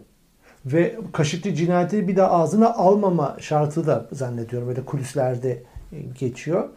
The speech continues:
Ne dersin, e, babam? E, bu da olur mu? Çünkü, e, Sisi ile tornistanlar yaşadık. E, şimdi de,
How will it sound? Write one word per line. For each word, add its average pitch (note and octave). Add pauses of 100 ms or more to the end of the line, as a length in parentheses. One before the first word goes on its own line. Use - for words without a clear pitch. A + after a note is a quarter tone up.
(460)
Ne D3+
dersin, C#4+ (140)
e, C3+
babam? B2 (280)
E, - (680)
bu E3+
da G3
olur F3+
mu? B3
Çünkü, E3+ (260)
e, C3
Sisi D#3+
ile E3
tornistanlar D#3+
yaşadık. E3 (380)
E, B2+
şimdi C#3+
de, D3+